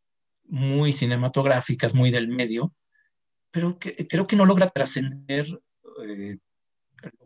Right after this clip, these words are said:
que han hecho muchísimas otras parodias anteriores. Y aunque es entretenida, y pues sí, es este, eh, muy divertida, sobre todo si te gusta Melanie Griffith, que bueno, pues ahí, ahí sí, pues yo nunca he sido muy como santo de mi devoción, o sea, ni, ni guapa se me hace,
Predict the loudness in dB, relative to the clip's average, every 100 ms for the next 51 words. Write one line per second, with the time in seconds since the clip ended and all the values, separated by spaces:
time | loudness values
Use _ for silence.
0 | _ -6 -4 -2 0 4 4 4 2 4
1 | 2 2 -2 -4 -4 -2 0 -2 -2 -8
2 | -6 -2 0 0 -4 -12 _ _ _ _
3 | _ _ _ -4 -2 -2 -2 -2 0 0
4 | 4 4 6 4 2 -2 -6 -2 -2 -2
5 | -8 -6 -6 -6 -10 _ _ _ _ _
6 | _ _ -18 -14 -14 -16 _ _ _ _
7 | _ -4 0 0 0 0 0 2 0 0
8 | -2 -6 -2 0 0 -2 -4 -6 -6 -4
9 | -4 -4 -6 -8 -2 -2 0 -2 -6 -6
10 | -6 -6 -8 -6 -6 -4 -2 -4 -6 -16
11 | -20 -20 _ _ _ _ -18 -18 -10 -6
12 | -4 -6 -8 -10 -10 -8 -4 -4 -4 -10
13 | -8 -6 -4 -6 0 0 2 -2 -4 -4
14 | -4